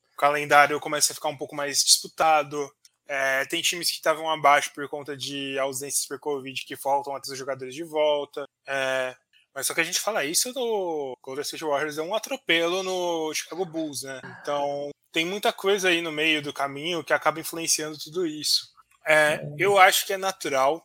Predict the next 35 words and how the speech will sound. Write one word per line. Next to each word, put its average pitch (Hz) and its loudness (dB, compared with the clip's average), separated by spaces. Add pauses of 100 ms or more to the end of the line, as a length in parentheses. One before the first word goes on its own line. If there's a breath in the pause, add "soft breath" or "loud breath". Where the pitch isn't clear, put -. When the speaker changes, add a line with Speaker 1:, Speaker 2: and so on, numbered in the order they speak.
(160)
Speaker 1:
Mostra 180 0
que 170 -4
eles 151 0
não 160 0
eram 147 2
necessariamente 139 -4
tão 156 -2
acima 151 -2
dos 135 -10
outros 143 -4
times 143 -4
do 139 -6
Oeste. 135 -2 (340)
Eles - -8
querem 135 -8
pra 135 -10
segundo, 143 -4
o 120 -18
líder 131 -4
agora 127 0
é - -2
o 120 -4
Phoenix - -4
Suns, 156 -2 (480 loud breath)
e 139 -14
logo 139 0
mais 143 -2
eles 143 -6
podem 143 -6
ser - -2
ultrapassados 139 -6
pelo 139 -10
Memphis 139 -8
Grizzlies. 151 -4 (220)
Mas 143 4